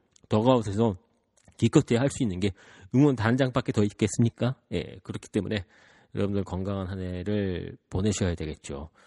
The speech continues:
제가, 어, 작년, 아, 이제 십이월 말에 그 건강검진을 했었는데요.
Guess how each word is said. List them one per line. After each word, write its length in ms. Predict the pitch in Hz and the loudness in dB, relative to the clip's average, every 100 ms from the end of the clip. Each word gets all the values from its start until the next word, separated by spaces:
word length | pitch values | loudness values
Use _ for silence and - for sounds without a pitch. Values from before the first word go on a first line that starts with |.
| _ - | _ 0
제가, 320 | 139 165 160 143 | 4 6 4 0
어, 340 | - 110 101 | -4 -4 -2
작년, 840 | 95 131 143 147 143 135 131 - - | -4 -4 -2 0 -2 -4 -6 -10 -12
아, 140 | 104 95 | -10 -10
이제 500 | 92 95 92 95 - | -8 -8 -8 -10 -10
십이월 280 | - 147 147 | -2 0 2
말에 320 | 104 110 117 | 0 0 -2
그 160 | - 95 | -2 -2
건강검진을 680 | - 156 170 135 113 107 95 | 0 2 2 2 2 0 -2
했었는데요. 640 | 87 87 76 73 87 127 | -2 -6 -6 -6 -2 0